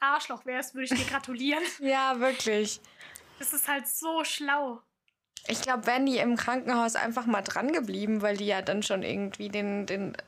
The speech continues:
Speaker 2: da irgendwie schon so das Gefühl hatten, oh, das ist aber irgendwie verdammt hoch. <laughs> Und irgendwie
Speaker 1: Ja.
Speaker 2: ist der immer dabei, aber so
Speaker 1: Ja.
Speaker 2: richtig gemacht haben sie ja dann auch nix. Und,
Speaker 1: Nee, gar
Speaker 2: äh,
Speaker 1: nix.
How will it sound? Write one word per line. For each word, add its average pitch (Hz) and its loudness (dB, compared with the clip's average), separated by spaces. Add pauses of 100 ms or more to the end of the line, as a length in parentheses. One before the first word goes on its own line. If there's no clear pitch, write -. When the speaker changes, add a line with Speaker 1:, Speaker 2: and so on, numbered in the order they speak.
(260)
Speaker 2:
da 202 0
irgendwie 208 0
schon 208 0
so 202 0
das 202 -4
Gefühl 196 -4
hatten, 208 0
oh, 196 0
das 196 -2
ist - 0
aber 202 2
irgendwie 226 2
verdammt 233 0
hoch. 190 0
<laughs> - -2
Und 233 4
irgendwie 233 4
Speaker 1:
Ja. 285 6
Speaker 2:
ist 277 0
der 226 2
immer 247 4
dabei, 226 2
aber 190 0 (600)
so 208 0
Speaker 1:
Ja. 214 2
Speaker 2:
richtig 220 -2
gemacht 202 0
haben 226 2
sie 220 -2
ja 202 2
dann 190 0
auch - -4
nix. - -2
Und, 214 2
Speaker 1:
Nee, 302 2
gar 269 6
Speaker 2:
äh, 208 2
Speaker 1:
nix. - -4